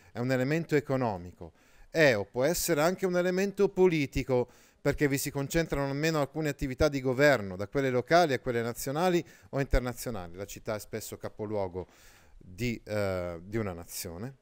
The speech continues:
eh, oppure può essere, quindi capitale, insomma, oppure può essere capoluogo di una regione, di una provincia o di un'area metropolitana, comunque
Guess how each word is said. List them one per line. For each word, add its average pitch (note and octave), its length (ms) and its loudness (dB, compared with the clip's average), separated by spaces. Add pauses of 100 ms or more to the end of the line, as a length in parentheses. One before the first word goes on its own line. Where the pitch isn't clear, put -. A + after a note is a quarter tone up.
(480)
eh, G2+ 360 -4 (840)
oppure C3 560 0
può B2 140 2
essere, A#2+ 480 0 (100)
quindi G#2+ 180 -6
capitale, F#2+ 640 -8
insomma, A2+ 340 -10 (380)
oppure D#3+ 340 0
può C3+ 120 0
essere C3 320 0
capoluogo B2+ 680 2
di A2 100 -6
una A2 200 -2
regione, G2+ 520 -6
di G#2+ 120 -8
una A2 160 -2
provincia G2+ 760 -6 (760)
o A#2+ 180 -6
di G#2 80 -8
un'area G2+ 400 -6
metropolitana, G2 920 -6
comunque F#2 500 -8